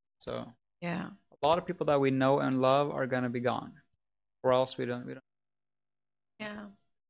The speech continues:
Speaker 2: So that
Speaker 1: So
Speaker 2: is the hard part for me to mention.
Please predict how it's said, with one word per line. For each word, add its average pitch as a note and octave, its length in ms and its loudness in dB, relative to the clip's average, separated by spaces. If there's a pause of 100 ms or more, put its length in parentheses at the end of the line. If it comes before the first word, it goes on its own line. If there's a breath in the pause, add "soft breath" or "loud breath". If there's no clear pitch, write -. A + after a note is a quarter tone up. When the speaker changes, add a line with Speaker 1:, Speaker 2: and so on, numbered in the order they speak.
Speaker 2:
So A3+ 100 -4
that G#3+ 120 0
Speaker 1:
So C4 80 4
Speaker 2:
is C#4 140 2
the G#3+ 120 -2
hard F#3 300 -4
part G3 240 -8
for G3+ 100 -12
me G3+ 200 -10
to G3 300 -16 (720)
mention. - 380 -18